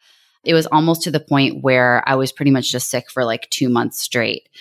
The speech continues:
And I would get up in the morning and have to take extra strength Tylenol, which, you know, I know now that taking Tylenol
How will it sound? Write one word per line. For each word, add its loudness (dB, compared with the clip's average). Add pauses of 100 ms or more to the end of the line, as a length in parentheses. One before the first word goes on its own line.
(280)
And 2
I 2
would -2
get 2
up 0
in 2
the 2
morning 4
and -2
have -6
to -10
take -6
extra -6
strength -6
Tylenol, 0
which, -4
you 0
know, 0
I -2
know 2
now 2
that -2
taking -6
Tylenol -4